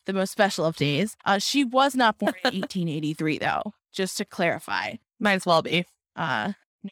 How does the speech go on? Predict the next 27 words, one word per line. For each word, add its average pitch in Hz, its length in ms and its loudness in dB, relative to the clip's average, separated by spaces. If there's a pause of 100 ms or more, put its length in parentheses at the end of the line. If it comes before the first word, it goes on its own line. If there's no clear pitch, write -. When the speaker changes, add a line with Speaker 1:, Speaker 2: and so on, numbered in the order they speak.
(120)
Speaker 1:
vampires 175 580 -6
on 160 180 -4
the 180 80 -8
show. - 340 -6 (140)
Speaker 2:
That - 120 -6
you 196 80 -2
know 180 140 2
of. - 380 -6 (220)
It's 302 200 -6
believed 254 680 -2
that 269 160 0
Captain 226 440 -4
Fowler 220 720 2 (100)
started 220 560 2
the 208 60 -2
Thirteen 202 760 -4
Club 339 420 2 (240)
because 277 400 -2
someone 320 720 4 (240)
would 226 340 2
dismiss 208 880 -2 (120)
their 202 200 -4
nine-year-old 190 840 0
daughter 180 400 4
from 202 140 -6
the 185 120 -2
table 262 640 -4